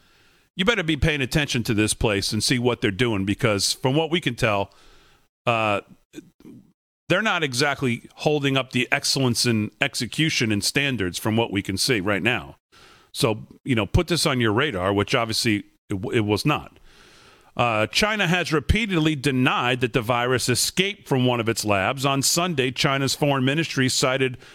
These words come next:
a W H O-led team's conclusion after a visit to the Wuhan Institute of Virology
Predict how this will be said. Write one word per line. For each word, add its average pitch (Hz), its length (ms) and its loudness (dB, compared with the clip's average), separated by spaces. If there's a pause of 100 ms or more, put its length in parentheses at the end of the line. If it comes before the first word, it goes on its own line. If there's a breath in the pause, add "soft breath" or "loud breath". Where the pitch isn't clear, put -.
(200 loud breath)
a 131 80 2
W 139 340 0
H 139 220 0
O-led 139 520 0
team's 139 340 0
conclusion 139 680 0
after 131 340 0
a 120 80 2
visit 156 500 0
to 147 100 0
the 123 120 2
Wuhan 123 440 2
Institute 117 480 0
of 104 80 0
Virology 107 600 2